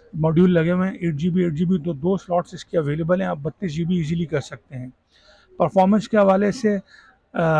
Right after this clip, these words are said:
rendering, video rendering, photo editing वगैरह, App development वगैरह हर हवाले से बहुत ही जानदार मशीन है। सत्ताईस inch की ये पूरी की पूरी आप देखेंगे, इसका बता-, बाकायदा size भी ये mention कर रहा है, ट्वेंटी सेवन inch है इसकी screen size है।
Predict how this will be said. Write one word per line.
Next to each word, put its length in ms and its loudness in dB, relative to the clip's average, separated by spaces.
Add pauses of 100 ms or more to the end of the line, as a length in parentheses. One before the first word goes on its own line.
(260)
rendering, 420 4
video 260 6
rendering, 420 2
photo 320 0
editing 380 -2
वगैरह, 380 -2 (460)
App 200 2
development 520 2
वगैरह 400 2
हर 180 2
हवाले 400 4
से 140 -6
बहुत 340 -2
ही 60 -4
जानदार 360 0
मशीन 380 -4
है। 120 -6 (300)
सत्ताईस 460 0
inch 260 -4
की 60 0
ये 60 0
पूरी 320 -2
की 80 -4
पूरी 200 -2
आप 80 2
देखेंगे, 360 -4
इसका 220 -6
बता-, 340 -4
बाकायदा 320 -2
size 340 -2
भी 120 2
ये 80 2
mention 360 -4
कर 120 -2
रहा 100 0
है, 60 -2
ट्वेंटी 240 -8
सेवन 340 0
inch 180 -6
है 120 -8 (400)
इसकी 240 -4
screen 320 -2
size 300 -6
है। 200 -16